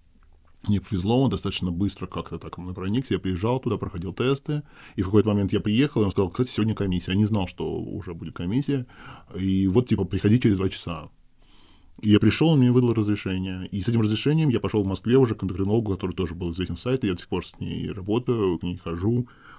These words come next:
Очень классная тетка. Вот. И, собственно, начал гормонотерапию и параллельно пошел к хирургу, и где-то через полгода после гормонотерапии делал операцию.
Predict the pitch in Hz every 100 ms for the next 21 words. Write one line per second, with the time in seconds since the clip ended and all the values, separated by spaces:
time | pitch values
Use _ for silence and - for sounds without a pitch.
0 | _ - 98 90 87 - 101 117 - 123
1 | 113 _ _ - - - - 95 98 101
2 | - - - - - 107 107 120 127 123
3 | 127 120 110 113 110 107 110 107 110 107
4 | 143 170 185 143 104 107 101 139 143 95
5 | 104 101 - 107 139 135 110 101 - 101
6 | 92 101 98 98 101 98 95 95 92 98
7 | 95 123 113 98 98 - 90 - - 104